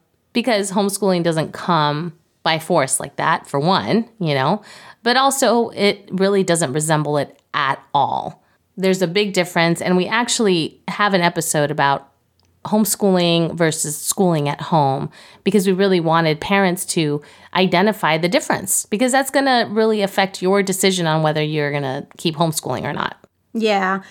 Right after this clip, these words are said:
Speaker 2: Many people, I mean, they cannot wait to get their kids back in school because they don't like their experience at home with distance learning. But,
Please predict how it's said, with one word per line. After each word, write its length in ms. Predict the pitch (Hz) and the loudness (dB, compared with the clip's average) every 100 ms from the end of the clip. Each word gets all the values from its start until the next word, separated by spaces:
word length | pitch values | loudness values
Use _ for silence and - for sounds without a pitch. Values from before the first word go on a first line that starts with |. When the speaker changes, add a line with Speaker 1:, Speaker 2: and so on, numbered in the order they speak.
| - - | -14 -2
Speaker 2:
Many 260 | 294 466 480 | 0 0 0
people, 440 | 233 214 208 - | -2 0 0 0
I 100 | 262 | 0
mean, 180 | 226 202 | 0 2
they 100 | 220 | 0
cannot 460 | 247 208 175 - 135 | 0 0 0 -2 0
wait 260 | 226 285 - | 0 0 -4
to 80 | |
get 180 | 208 220 | -4 -2
their 120 | 190 | -2
kids 380 | 175 247 233 233 - | -2 0 0 0 -6
back 440 | 160 175 240 320 | -6 0 0 0
in 140 | 320 320 | -2 -2
school 540 | - 214 190 190 196 - _ | 0 0 2 0 -2 -18 _
because 680 | 233 233 330 202 190 254 - - - _ _ | -4 0 2 2 2 0 -6 -20 -20 _ _
they 320 | 180 180 240 | -10 -2 2
don't 180 | 359 311 | 2 2
like 240 | 269 262 | 0 0
their 120 | 269 220 | -2 -4
experience 640 | 214 - 202 196 190 190 | -4 -4 -2 0 -2 -4
at 140 | - 208 | -10 -4
home 300 | 202 190 185 | -2 -2 -2
with 180 | 202 | -8
distance 440 | 196 196 196 175 - | -6 -6 -4 -8 -6
learning. 340 | 165 - - | -8 -8 -2
But, 340 | 277 392 - | -2 -2 -6